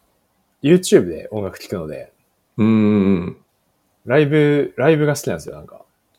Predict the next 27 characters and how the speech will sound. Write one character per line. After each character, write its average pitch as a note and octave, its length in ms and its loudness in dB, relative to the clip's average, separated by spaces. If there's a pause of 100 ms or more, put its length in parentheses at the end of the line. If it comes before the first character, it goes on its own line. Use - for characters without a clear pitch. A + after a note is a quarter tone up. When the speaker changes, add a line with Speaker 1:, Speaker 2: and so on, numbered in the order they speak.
Speaker 2:
あ、 - 260 -8 (320)
え、 G#2 80 -6
こ G2+ 100 -4
の F#2 60 -2
ビ F#2+ 120 -4
ッ - 20 -6
シ - 180 -6
ュ - 40 -12
の？ - 180 -14 (520)
Speaker 1:
そ A2+ 120 -8
の G2 60 -4
ラ B2+ 160 0
イ E3 120 0
ブ E3 420 0
の D#3+ 380 2
音-、 A#2+ 260 -4 (300)
音 C3 160 2
楽 F2 220 -8
が D#2+ 60 -14
好 - 60 -14
き - 80 -20
な F2 60 -10
ん - 20 -14
で D#2 40 -16
す E2 80 -20
よ D2 80 -18
ね。 - 140 -20